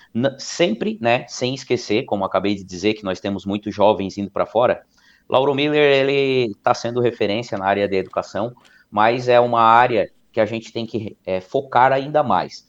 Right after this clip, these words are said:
Nós temos que trazer mais atrativos pra que a gente prepare mais essas pessoas pro mercado de trabalho. Então, é toda uma preocupação, Joel, e, e povo que acompanha a Rádio Marconi, que nós temos nesse momento. Além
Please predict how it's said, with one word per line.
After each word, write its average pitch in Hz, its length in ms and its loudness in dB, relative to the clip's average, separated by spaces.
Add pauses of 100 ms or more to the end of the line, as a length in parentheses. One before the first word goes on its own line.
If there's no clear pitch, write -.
(120)
Nós - 100 -16
temos 101 180 -8
que - 80 -20
trazer 101 280 0
mais 110 260 2
atrativos 113 500 -2
pra 104 160 -6
que - 80 -8
a 101 40 -4
gente 101 200 -10
prepare 110 440 2
mais 107 260 0
essas - 240 -12
pessoas 110 540 -4 (380)
pro 107 120 -8
mercado 110 420 0
de 113 80 -12
trabalho. 90 480 0 (240)
Então, 101 1000 -2 (280)
é 90 120 -4
toda 185 280 -4
uma 156 200 0
preocupação, 127 840 2
Joel, 85 380 0 (320)
e, 92 440 -4
e 95 120 -4
povo 104 600 0 (240)
que 104 120 0
acompanha 104 720 2
a 98 80 -2
Rádio 98 240 0
Marconi, 92 560 0 (320)
que 110 120 -2
nós 123 720 0
temos 143 300 4
nesse 127 220 -2
momento. 113 400 -2
Além 120 560 2